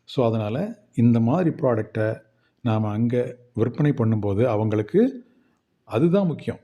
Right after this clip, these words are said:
அதாவது, சுற்றுச்சூழல், இயற்கை, அதுதான் முக்கியமே ஒழிய விலை அவங்களுக்கு முக்கியம் இல்ல. அதனால தாராளமா நாம இந்த பிரைஸ்க்கு இந்த கண்ட்ரிக்கு ஏற்றுமதி பண்ணலாம்.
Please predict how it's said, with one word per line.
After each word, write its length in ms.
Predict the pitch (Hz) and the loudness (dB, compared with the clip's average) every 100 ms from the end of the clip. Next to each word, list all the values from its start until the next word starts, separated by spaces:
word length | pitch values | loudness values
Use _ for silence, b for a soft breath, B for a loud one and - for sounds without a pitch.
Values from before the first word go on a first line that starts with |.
| - | -6
அதாவது, 380 | 113 120 165 | -2 0 -2
சுற்றுச்சூழல், 680 | 220 143 - 190 156 143 151 | -2 -4 -2 0 2 2 2
இயற்கை, 400 | 131 113 143 151 | 0 0 -2 0
அதுதான் 300 | 131 110 135 | 0 0 -4
முக்கியமே 340 | 120 117 113 113 | -4 0 2 2
ஒழிய 340 | 104 117 190 | 2 2 0
விலை 340 | 147 104 131 151 | 0 0 2 2
அவங்களுக்கு 360 | 113 110 110 | 0 -6 -6
முக்கியம் 340 | 104 98 113 104 | -6 -4 -4 -2
இல்ல. 220 | 98 104 | -4 -4
அதனால 380 | 95 98 104 131 | -6 -8 -4 -2
தாராளமா 520 | 107 107 101 104 170 | 0 0 0 -2 -4
நாம 360 | 120 110 180 240 B B B B | -4 0 0 0 B B B B
இந்த 260 | - 120 117 | 2 4 4
பிரைஸ்க்கு 460 | 117 110 - - 254 - _ | 0 -2 -2 -2 -2 -4 _
இந்த 220 | 131 120 | 0 2
கண்ட்ரிக்கு 480 | 110 101 92 98 170 | 2 0 -4 -4 0
ஏற்றுமதி 400 | 160 101 101 92 | 0 0 -2 -6
பண்ணலாம். 340 | 90 82 82 | -8 -12 -14